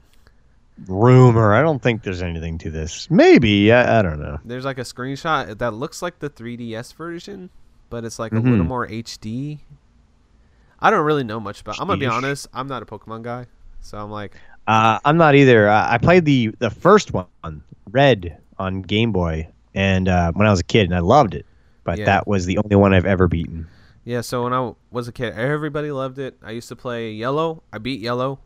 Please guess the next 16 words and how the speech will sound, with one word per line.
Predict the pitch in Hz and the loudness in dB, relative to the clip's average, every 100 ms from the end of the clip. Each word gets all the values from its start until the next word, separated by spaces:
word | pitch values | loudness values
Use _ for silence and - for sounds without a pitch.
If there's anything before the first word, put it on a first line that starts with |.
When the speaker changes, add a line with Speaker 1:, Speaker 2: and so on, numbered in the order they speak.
| _ | _
Speaker 2:
I | |
remember | 113 117 117 | -10 -10 -8
playing | 123 117 | -10 -8
that | 120 113 | -6 -4
Speaker 1:
Mm-hmm. | 95 | -2
Speaker 2:
and | |
had | 107 113 | -2 -4
a | |
good | 113 | -8
time | 117 110 | -10 -10
when | 113 | -8
I | 113 | -10
was, | 107 101 | -10 -10
like, | 95 _ _ _ _ _ _ - | -12 _ _ _ _ _ _ -20
a | |
kid. | - 92 95 | -16 -14 -16